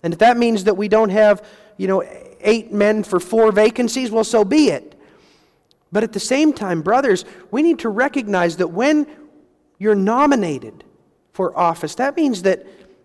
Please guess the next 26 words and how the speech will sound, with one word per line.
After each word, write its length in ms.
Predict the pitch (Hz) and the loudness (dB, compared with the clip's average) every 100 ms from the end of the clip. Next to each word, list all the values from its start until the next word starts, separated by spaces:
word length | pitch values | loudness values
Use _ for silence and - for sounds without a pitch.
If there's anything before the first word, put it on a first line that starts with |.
| _ - | _ -6
that 240 | 185 196 | -4 0
those 260 | 233 311 330 | 2 2 2
whom 160 | 294 214 | 0 2
God 240 | 240 277 | 2 2
has 100 | 247 | 0
set 200 | - 226 | -2 0
over 260 | 226 269 254 | 0 0 -4
the 80 | |
church 380 | 233 - 294 - | -6 -2 -2 -2
have 100 | 196 | -4
seen 320 | - 285 311 | -2 2 2
in 320 | 294 262 262 240 | 2 2 2 4
you 240 | 277 311 | 6 6
the 100 | 233 | 4
character 600 | - 269 302 302 302 247 | 0 4 6 4 2 0
of 100 | 220 | 0
Christ, 400 | - 302 262 - | 0 2 2 2
have 120 | 185 | -4
seen 280 | - 302 320 | 0 2 4
in 160 | 285 247 | 4 4
you 220 | 294 285 | 4 4
the 80 | 247 | 0
character 520 | 269 311 311 - 247 | 2 4 4 2 2
of 120 | 220 | 2
a 40 | |
shepherd, 720 | 202 - 302 311 - 123 143 | 0 0 2 2 2 -4 -4